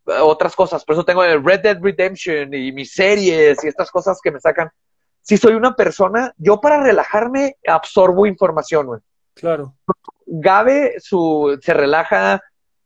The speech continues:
Speaker 1: ah, este, limpiando, se va, se va, a, a, con las plantas, él se, se pone a leer, es introspectiva, o sea, su,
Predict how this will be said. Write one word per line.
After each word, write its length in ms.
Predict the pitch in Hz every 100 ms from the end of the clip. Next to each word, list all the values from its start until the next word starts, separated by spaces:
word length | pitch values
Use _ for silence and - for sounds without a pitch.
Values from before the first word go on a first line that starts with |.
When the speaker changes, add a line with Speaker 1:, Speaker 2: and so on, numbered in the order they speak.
| _ _ -
Speaker 1:
ah, 220 | 160 165
este, 720 | 156 - 143 127 127 123 120 - _ _
limpiando, 640 | 135 151 131 180 180 175 170
se 140 | 160
va, 560 | 147 151 156 156 156 151
se 160 | - 147
va, 680 | 135 143 147 156 151 147 135
a, 320 | 131 123 117
a, 60 |
con 180 | - 143
las 160 | 123 -
plantas, 720 | 151 147 147 143 143 - _ -
él 220 | 151 123
se, 180 | _ 135 _
se 180 | _ 160
pone 220 | - 131 131
a 40 |
leer, 600 | 131 117 139 151 143 135 _ _ _ -
es 180 | 151
introspectiva, 800 | 196 160 170 - - 170 139 - -
o 260 | _ _
sea, 140 | - 131
su, 320 | 156 131 120